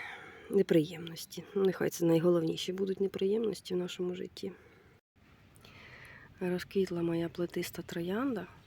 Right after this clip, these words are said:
Це я привозила поза-, позаминулої, ні, минулої весни. Мені тато відкопував. Ну, це та, що не пахне, ну, такими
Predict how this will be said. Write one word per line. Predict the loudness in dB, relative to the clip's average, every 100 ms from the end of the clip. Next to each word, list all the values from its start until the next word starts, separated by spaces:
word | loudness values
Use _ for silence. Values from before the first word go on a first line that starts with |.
| -20 -20 -20 -20
Це | -6 -2
я | -2
привозила | -4 -6 -4 -4 -4 -2 -4 -6
поза-, | -6 -4 -2 -4 -8 -20
позаминулої, | -4 -2 0 2 2 2 0 -2 -6 -10 -14 -20 -20 -20 -20 -20 -4
ні, | 0
минулої | 2 4 4 4 2
весни. | 0 -4 -2 -4 -4 -12 -16 -16 -16 -18 -18 -20 -20 -8
Мені | 0 2 2
тато | 0 -4 -4 -8 -8
відкопував. | -10 -8 -8 -8 -8 -8 -10 -16 -20 -6
Ну, | -2
це | 0
та, | 0
що | 0 2
не | 0
пахне, | 0 -4 -6 -6
ну, | -6 -6
такими | -6 -2 0 0 -4